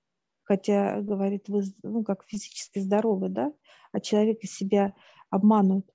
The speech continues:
То есть вот этим то, что он показывает, тычет, да, пальцами, он показывает как, ну, свою, э, дебилизм какой-то, да, вот в понимании. И, э, обманывает себя, что он дебильный, да,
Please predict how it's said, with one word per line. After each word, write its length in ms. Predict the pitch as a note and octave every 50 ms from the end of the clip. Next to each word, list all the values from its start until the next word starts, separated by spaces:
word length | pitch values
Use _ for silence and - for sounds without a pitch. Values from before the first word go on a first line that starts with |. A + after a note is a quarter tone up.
| _ _
То 80 | - G#3
есть 160 | - - - -
вот 140 | G#3 -
этим 280 | G#3+ G3+ - G#3+ G#3 G3+
то, 120 | - G#3+ G3+
что 220 | - - - G3+ G3+
он 120 | G3 G3
показывает, 580 | - G#3+ G#3+ - - D#4+ E4 - A#3+ A3 A3+ -
тычет, 360 | - G#3+ G3+ - - G3+ F#3+ F#3+
да, 160 | A3 A#3 B3
пальцами, 640 | A#3 _ G#3 G3+ F#3+ F#3 - - - G3 G3 G3 - - - - - _ _
он 120 | - G#3 G3
показывает 480 | - G#3+ - - A#3+ A3+ G#3 G#3 G3
как, 200 | - G#3+ G3 - _
ну, 160 | A3 A3+ A3+
свою, 460 | G#3+ - - G#3 G#3 G#3 G3+ G3 F#3+ G3 -
э, 80 | - - G3 G#3 - _ _ _ _ _ _ _ _
дебилизм 600 | G#3+ G3 F#3+ A3 G#3+ A3+ C4+ D4+ D#4 D4 B3 A3+
какой-то, 500 | G#3+ - G#3 G3+ - G#3 G#3 G3+ - G#3
да, 240 | F#3+ F#3+ A3+ B3 B3+
вот 200 | A#3+ A3 G#3 -
в 140 | _ _ _
понимании. 500 | - G3+ G#3 G#3 G#3 G3+ G3+ G#3 G#3 G#3+ - _ _ _ - - - - _ _
И, 280 | - G#3+ G#3+ G#3 G#3+ G#3+
э, 140 | G#3 G#3 G3+ G3 G#3 - - -
обманывает 540 | - G#3 G3+ G#3 G#3+ G#3+ G#3 G3+ G3+ G3+ G3
себя, 420 | - - - G#3 G3+ B3+ C#4+ D#4+ D4+
что 200 | - - - G#3
он 120 | G3 F#3+
дебильный, 560 | F#3+ G#3 G3 F#3 G#3 G#3 G3+ F#3+ F#3 F#3+ F#3+
да, 260 | F#3 G3 A3 B3+ C#4